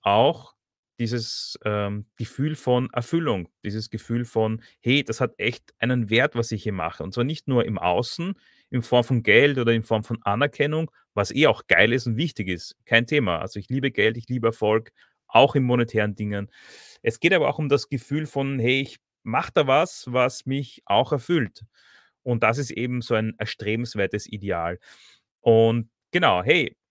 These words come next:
vielen Dank, dass du reinschaust hier bei diesem Facebook Live an einem Freitagvormittag, zehn fünfundvierzig.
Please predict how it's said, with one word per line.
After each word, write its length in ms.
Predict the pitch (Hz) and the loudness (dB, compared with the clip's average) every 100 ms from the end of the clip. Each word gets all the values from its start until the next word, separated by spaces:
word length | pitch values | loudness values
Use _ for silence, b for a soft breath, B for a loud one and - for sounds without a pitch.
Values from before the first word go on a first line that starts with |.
| _ _ | _ _
vielen 240 | _ 170 196 | _ 0 6
Dank, 200 | 175 185 | 4 4
dass 120 | 170 | 2
du 80 | 165 | 4
reinschaust 480 | 143 160 123 104 - | 4 4 2 2 0
hier 240 | 139 147 | -2 2
bei 120 | 127 | 2
diesem 460 | 120 120 - 110 107 | 2 0 -4 -4 -4
Facebook 680 | - - 101 127 - 123 110 | -8 -4 -2 -2 -4 -8 -2
Live 440 | 117 139 143 - - | 2 2 2 -4 -4
an 260 | 120 139 - | -2 -2 -2
einem 340 | 120 127 139 | -4 -2 -6
Freitagvormittag, 1200 | - - 98 107 156 - - - 131 143 139 131 | -10 -10 -2 0 0 0 -4 -2 -2 0 -2 -4
zehn 220 | - 127 | -6 -6
fünfundvierzig. 800 | 135 139 135 135 123 139 135 - | -4 -6 -4 -4 -4 -4 -6 -8